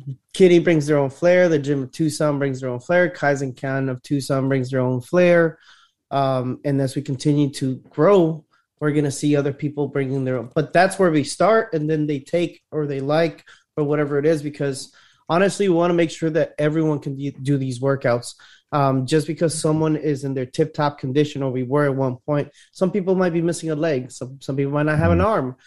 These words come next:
Speaker 1: some people might have back problems. So we have to give the secondary or try to give, you know, different types of workouts, but still stimulating the same muscles that we are trying to, you know, i-, interact with.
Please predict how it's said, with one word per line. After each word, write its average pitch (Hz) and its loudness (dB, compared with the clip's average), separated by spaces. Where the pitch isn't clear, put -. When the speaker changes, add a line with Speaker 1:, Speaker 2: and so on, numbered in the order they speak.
Speaker 1:
some 147 -6
people 147 -6
might 147 0
have 139 -4
back 156 -2
problems. 120 -6
So 135 -6
we 131 -4
have 135 -4
to 127 -4
give 143 0
the 131 -6
secondary 139 -4
or 131 -6
try 135 -4
to 135 -4
give, 131 -6
you 143 -4
know, 123 -6
different 165 -6
types 147 -6
of 131 -6
workouts, 147 -2
but 131 -16
still 151 -2
stimulating 151 -2
the 123 -8
same 143 -4
muscles 139 -2
that 135 0
we 131 -4
are 131 -4
trying 135 -4
to, 127 -4
you 151 0
know, 135 -4
i-, 175 -4
interact 147 0
with. - -8